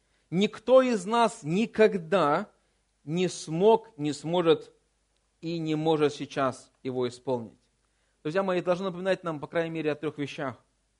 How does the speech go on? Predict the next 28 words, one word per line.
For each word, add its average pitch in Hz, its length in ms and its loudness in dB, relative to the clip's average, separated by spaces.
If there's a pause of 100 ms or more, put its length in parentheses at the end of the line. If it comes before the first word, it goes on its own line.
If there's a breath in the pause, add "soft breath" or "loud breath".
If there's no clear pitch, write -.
(800)
О 127 120 -4
том, 170 200 2
что 160 600 -2 (540)
перед 147 200 0
Богом 156 360 0
никакая 160 500 -2
плоть, 135 340 -4
абсолютно 139 420 -10
никакая, 131 560 -8
не 120 100 -8
оправдается. 113 720 -8 (1300)
Это 135 120 -6
должно 165 220 0
напоминать 175 360 -4
нам 165 300 -6 (280)
о 175 260 2
святой 180 400 -2
природе 165 420 -4
Бога. 131 540 -4 (800)
Когда 139 240 -6
мы 156 100 -4
думаем 165 300 -4
о 143 40 -4
Боге, 143 300 -4
Он 143 140 -4
святой 151 380 -2
и - 20 -6
праведный, 127 640 -4